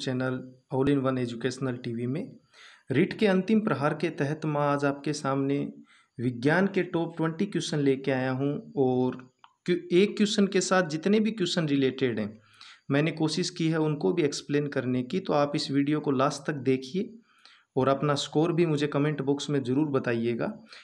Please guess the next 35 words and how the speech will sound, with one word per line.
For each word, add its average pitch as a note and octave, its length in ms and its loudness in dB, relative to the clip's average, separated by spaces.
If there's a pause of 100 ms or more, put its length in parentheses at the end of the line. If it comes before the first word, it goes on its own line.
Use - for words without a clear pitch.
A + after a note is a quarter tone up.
सारे F3+ 320 4
के A3+ 140 2
सारे G3+ 260 4
क्वेश्चन G#3 380 4
प्रीवियस G3 680 2
बोर्ड E3 360 4
के F3+ 100 4
एग्जाम D#3 320 2
में E3 220 -2
पूछे D#3 280 0
हुए D#3 220 2
हैं, G3+ 340 -2
तो - 140 -2
आप C#3 200 2
इस C#3+ 180 -4
वीडियो C#3 280 0
को C#3+ 140 -2
ध्यान B2+ 260 -2
से D3 140 -6
देखें। A#2+ 360 -4 (840)
तो D#3 80 0
सबसे G#3 380 2
पहले G#3 320 4
बात F3+ 300 2
करते F3+ 260 0
हैं E3+ 220 -2
क्वेश्चन D#3 300 -2
नंबर D3+ 240 2
फर्स्ट D#3 360 -4
की। - 400 -8 (1600)
तो E3+ 80 0
पहला F3 340 4
क्वेश्चन A3 420 4
है F#3+ 60 4
आपको, - 600 0